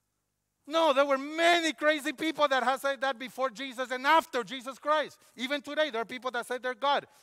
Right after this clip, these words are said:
How come we don't kill them? 'Cause you don't kill people for making points. You kill people if they're making a difference. See, the problem was, <laughs> you know, Jesus,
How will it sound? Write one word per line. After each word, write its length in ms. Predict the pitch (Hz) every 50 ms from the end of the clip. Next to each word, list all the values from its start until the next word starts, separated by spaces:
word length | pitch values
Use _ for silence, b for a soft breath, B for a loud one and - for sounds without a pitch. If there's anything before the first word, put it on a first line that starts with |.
| b b
How 160 | - 247 247
come 180 | - 254 247
we 80 | 240 240
don't 140 | 247 233 -
kill 180 | 254 262 247
them? 160 | 180 147 - _ _ _ _ _ _ _ _ _ _ _ _ _ _ _ _ _ _ _ _ _ _ _ _ _ _ _ _ _ _ _ _ _ -
'Cause 120 | 240 233
you 80 | 247 277
don't 160 | 277 262 -
kill 180 | - 277 269 233
people 280 | - 269 269 226 - 214
for 140 | - 214
making 320 | 196 196 220 208 - 220 202
points. 500 | - 240 240 240 190 127 _ _ _ _ _ _ _ _ _ _ _ _ _ _ _ _ _ _ _ _ _ _ _ _ _ _ _ _ _ _ _ _ _ _ _ _ _
You 80 | 135 127
kill 220 | _ - 196 196
people 340 | 180 _ 208 202 165 - 143
if 100 | 131 123
they're 120 | 139 139
making 340 | 139 143 147 139 _ 139 120
a 60 | 110
difference. 580 | 113 147 180 _ _ 113 98 _ _ _ _ _ _ _ _ _ _ _ _ _ _ _ _ _ _ _ _ _ _ _ _ _ _ _ _ _ _ _ _ _ _ _ _ _ _ _ _ _ _ _ _ _ _ _ _ _ _
See, 140 | - 175
the 100 | 165 147
problem 400 | 120 - 180 202 208 196 151 139
was, 240 | 131 127 120 110 101 _ _ _ _ _ _ _ _ _ _
<laughs> 540 | _ _ _ _ _ _ _ _ _ _ -
you 120 | 214 180
know, 140 | 151 190 143 - B B B B B B
Jesus, 340 | 131 156 180 165 165 156 135